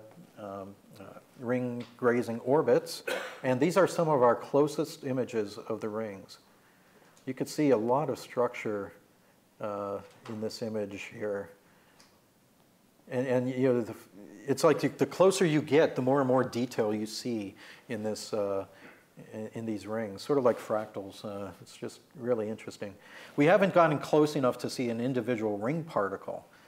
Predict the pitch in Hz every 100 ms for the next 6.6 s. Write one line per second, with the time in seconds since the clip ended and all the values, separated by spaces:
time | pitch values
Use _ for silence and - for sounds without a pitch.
0 | _ - 123 131 143 127 113 107 107 110
1 | 110 113 110 110 - 110 101 - 131 127
2 | - - 107 90 98 98 92 87 - -
3 | 98 92 - 92 95 - - - - -
4 | 117 101 98 98 98 95 - - _ _
5 | - 101 98 101 - 127 117 107 - 123
6 | 113 104 101 101 98